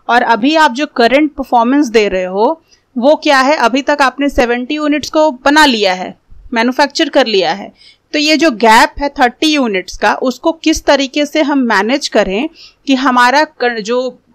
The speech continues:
ऑर्गेनाइजेशन का जो डिजायर्ड गोल है वो इफेक्टिवली और एफिशिएंटली कंप्लीट हो जाए, यानी कि optimum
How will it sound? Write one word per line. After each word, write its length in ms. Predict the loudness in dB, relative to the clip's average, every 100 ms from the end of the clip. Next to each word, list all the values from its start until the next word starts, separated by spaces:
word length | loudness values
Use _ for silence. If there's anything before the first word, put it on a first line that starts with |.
| _
ऑर्गेनाइजेशन 640 | 0 2 0 0 -2 -2 0
का 140 | 0
जो 120 | 0
डिजायर्ड 540 | 0 2 4 4 4 0
गोल 340 | 2 2 2
है 160 | 0 -2
वो 160 | -2
इफेक्टिवली 720 | -2 -4 -4 -6 -8 -6 -2
और 140 | 0 0
एफिशिएंटली 760 | -2 -4 -4 -4 -4 -2 -4
कंप्लीट 540 | -2 -2 -4 -4 -6 -4
हो 100 | -6
जाए, 220 | -6 -6
यानी 460 | -2 0 0 -2 -4 -12 -20 -8
कि 60 | -2
optimum 560 | 2 2 2 0 0